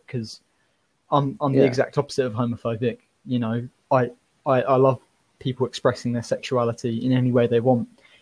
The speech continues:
Speaker 1: It's more of a fact of, you know, we shouldn't be making these people special for their sexuality at all.
Speaker 2: Yeah. See, this is, this is my,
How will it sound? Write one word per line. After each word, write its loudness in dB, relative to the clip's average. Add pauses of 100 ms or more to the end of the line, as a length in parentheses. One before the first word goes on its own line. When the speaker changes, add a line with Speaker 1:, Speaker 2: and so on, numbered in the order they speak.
(140)
Speaker 1:
It's -2
more 6
of 0
a -2
fact -4
of, -2 (100)
you 2
know, 0 (1400)
we 4
shouldn't 2
be 0
making 2
these 0
people -6
special -2
for -8
their -2
sexuality -2
at -4
all. -2 (320)
Speaker 2:
Yeah. 2 (540)
See, 2 (500)
this 0
is, -4
this -2
is 0
my, 0